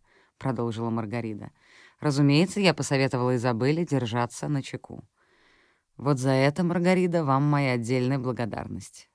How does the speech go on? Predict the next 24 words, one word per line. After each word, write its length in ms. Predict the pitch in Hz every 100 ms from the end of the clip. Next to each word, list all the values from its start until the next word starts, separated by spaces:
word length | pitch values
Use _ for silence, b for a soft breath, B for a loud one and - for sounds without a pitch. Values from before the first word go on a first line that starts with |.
| _
поскольку 720 | 131 131 - 143 131 123 127
и 160 | - 131
мадемуазель 580 | 127 120 123 123 123 120
Изабелле 540 | 113 117 120 156 160
это 120 | 131
хорошо 380 | 123 120 110 117
известно, 520 | 110 117 - - 190 B B B B _
мне 380 | 156 160 160 180
она 160 | 196
обещала 580 | 196 156 120 - 123 127
первому. 600 | 131 117 107 110 - - - b b b b _
А 140 | 135
потому 400 | 131 135 135 156
я 160 | 156 135
счастлив, 440 | - 170 175 151
что 200 | - -
вы 100 | 117
смогли 360 | 120 123 120 123
сберечь 500 | 110 120 120 127 -
её 120 | 147
художественную 840 | 120 120 127 120 113 117 117 117 113
девственность 640 | 120 120 - 143 143 123
для 120 | 117
меня», 300 | 113 101 60